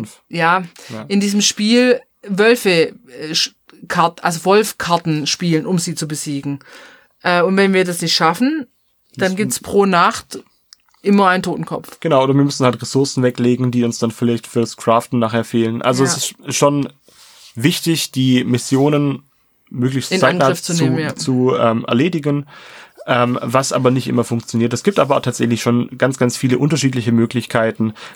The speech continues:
Speaker 1: dieses Spiel zu spielen. Also wir haben uns, wir haben jetzt schon ein paar Mal haben wir's probiert.
Speaker 2: Mhm.
Speaker 1: Wir sind gerade aktuell bei der zweiten, beim zweiten Level, was ja eigentlich noch gar nicht so weit ist, aber wir haben es jetzt dreimal letzten, letzte Woche gespielt.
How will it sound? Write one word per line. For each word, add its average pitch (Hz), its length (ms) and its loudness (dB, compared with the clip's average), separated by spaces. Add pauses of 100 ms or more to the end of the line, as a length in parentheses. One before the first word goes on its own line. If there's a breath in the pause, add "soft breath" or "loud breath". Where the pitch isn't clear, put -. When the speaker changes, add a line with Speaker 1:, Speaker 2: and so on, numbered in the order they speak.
Speaker 1:
dieses 117 240 -2
Spiel 110 220 -2
zu - 120 -8
spielen. 104 380 -4
Also 104 240 -4
wir 120 80 4
haben 120 140 4
uns, 117 200 -2
wir 117 100 2
haben 120 60 4
jetzt 113 120 -2
schon 113 80 -6
ein 110 100 -2
paar 113 220 -2
Mal 165 160 2
haben 156 100 -4
wir's 156 100 -6
probiert. 147 400 -6
Speaker 2:
Mhm. 190 340 0
Speaker 1:
Wir 269 60 2
sind 131 160 0
gerade 131 300 -2
aktuell 139 340 2
bei 131 140 2
der 117 140 0
zweiten, 139 400 2
beim 120 100 -2
zweiten 127 300 0
Level, 139 340 2 (580 loud breath)
was 117 360 -4
ja 127 140 2 (180)
eigentlich 139 340 -2
noch 135 140 0
gar 123 140 2
nicht 160 120 0
so 131 100 -6
weit 131 160 2
ist, 135 120 -4
aber 123 80 -2
wir 110 80 0
haben 120 80 -4
es 123 80 -8
jetzt - 140 -10
dreimal 156 420 0
letzten, 139 340 0
letzte 131 320 -4
Woche 123 160 -4
gespielt. 147 460 -6